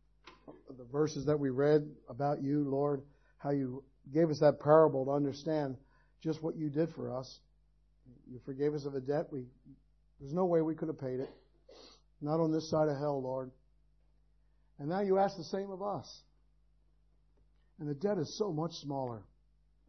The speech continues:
It's not, it's not a billions and billions of people's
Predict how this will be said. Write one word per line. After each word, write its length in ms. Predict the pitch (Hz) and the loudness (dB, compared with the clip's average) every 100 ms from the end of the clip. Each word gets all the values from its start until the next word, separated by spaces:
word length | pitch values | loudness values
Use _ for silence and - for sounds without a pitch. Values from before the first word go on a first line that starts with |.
| _ _ _ _ _ | _ _ _ _ _
It's 140 | - - | -12 -4
not, 160 | 226 202 - - - | -4 -4 -14 -20 -12
it's 160 | 170 - | -10 -6
not 140 | 208 | -2
a 120 | 170 139 - _ - 147 - - | -2 -4 -14 _ -20 -20 -2 6
billions 360 | 226 240 175 | 6 6 2
and 140 | 156 151 | 0 6
billions 300 | 196 202 160 | 6 6 0
of 140 | - | 0
people's 480 | 185 226 160 127 | 2 2 0 -4